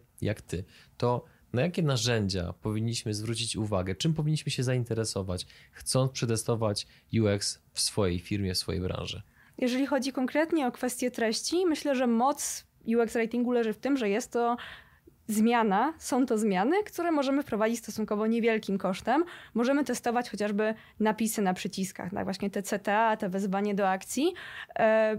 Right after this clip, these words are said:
Speaker 2: w-, też w innych odcinkach wa-, waszej serii wiem, że pojawia się, e, temat Google Optimize i też zachęcam, żeby się zainteresować, żeby przetestować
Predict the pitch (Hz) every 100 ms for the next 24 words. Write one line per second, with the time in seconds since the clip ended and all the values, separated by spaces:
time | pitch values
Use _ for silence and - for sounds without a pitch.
0 | 233 - 269 240 - 302 285 262 220 -
1 | 226 220 202 208 - 196 196 196 196 190
2 | 190 190 185 214 208 208 220 208 202 208
3 | 202 226 202 208 202 202 196 - 208 202
4 | 196 196 196 196 202 - - - 220 208
5 | 220 226 214 214 - 208 214 285 - 233
6 | 190 240 233 220 226 220 214 214 202 214
7 | 202 208 214 214 214 262 240 220 214 202
8 | 214 214 - 202 208 208